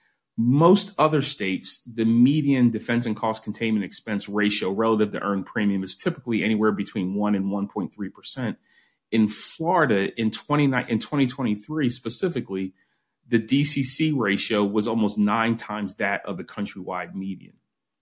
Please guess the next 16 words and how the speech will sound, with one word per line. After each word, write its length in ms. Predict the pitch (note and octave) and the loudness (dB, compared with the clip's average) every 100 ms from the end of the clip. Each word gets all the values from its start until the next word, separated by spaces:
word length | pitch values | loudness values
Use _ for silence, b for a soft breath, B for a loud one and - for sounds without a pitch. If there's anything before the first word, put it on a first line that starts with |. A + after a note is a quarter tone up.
| _ _ _ _ _ _ _ _ _ - | _ _ _ _ _ _ _ _ _ 4
The 140 | C3+ | 6
other 180 | F3 D#3+ | 6 2
contributing 600 | - C3 B2+ A#2+ G#2+ G#2 | 2 -2 2 4 4 2
factor 760 | - G#2+ G#2 - G#2 G2+ - - | 2 0 0 -2 -2 -2 -6 -6
to 280 | C3 A2 G#2 | 2 2 2
what's 360 | A2 G#2+ - | 0 -4 -4
transpired 680 | - A2+ G2+ - G#2+ G#2 G#2 | -6 -4 -4 -4 0 0 0
in, 200 | G2+ - | -2 0
in 140 | G#2+ | 0
the 80 | G2+ | -2
Florida 300 | - G#2+ G2+ | 0 -2 -2
homeowners 340 | A2 G#2 G2 | -2 -2 -2
market 360 | G#2 G2+ G#2 A2 | -4 -6 -4 -4
is 120 | G#2 | -2
an 120 | G#2+ C3+ | -4 0
increase 640 | D#3 C3+ - C3 B2 - | 0 0 0 0 0 -2